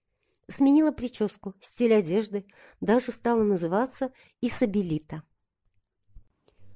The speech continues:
Говорят, ее секретарь Хосе Лопес Рега исполнил мистический ритуал, в результате которого душа Эвиты должна была переселиться в Исабель. В начале тысяча девятьсот семидесятых годов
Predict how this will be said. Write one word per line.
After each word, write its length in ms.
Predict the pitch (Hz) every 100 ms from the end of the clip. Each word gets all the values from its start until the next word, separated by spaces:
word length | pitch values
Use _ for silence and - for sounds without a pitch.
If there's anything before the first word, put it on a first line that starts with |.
| -
Говорят, 600 | - 202 180 180 208 - - _ _ -
ее 240 | 214 208
секретарь 640 | - 208 190 190 - 226 247
Хосе 380 | - 180 -
Лопес 460 | 208 208 214 185 -
Рега 400 | 185 196 226 160 _ _ - -
исполнил 560 | 220 - 220 220 214 208
мистический 640 | 202 - 202 196 - 196
ритуал, 560 | 180 170 170 170 226 - _ _ -
в 60 |
результате 520 | 208 196 190 202 190 -
которого 500 | 170 - 233 208 180
душа 380 | 170 - 214
Эвиты 420 | 196 160 208 - 190 _ _ _
должна 300 | 175 147 160
была 220 | 151 156 143
переселиться 680 | 147 139 - 156 143 -
в 80 | 147
Исабель. 540 | 143 143 143 170 196 - _ _ _ _ _ _ _ _ - _ _ _ - - - - -
В 120 | 208
начале 520 | 220 226 233 339 311 254
тысяча 440 | - 302 262 220
девятьсот 420 | 190 196 - 285
семидесятых 680 | - 226 196 196 285 262 170
годов 400 | 175 190 302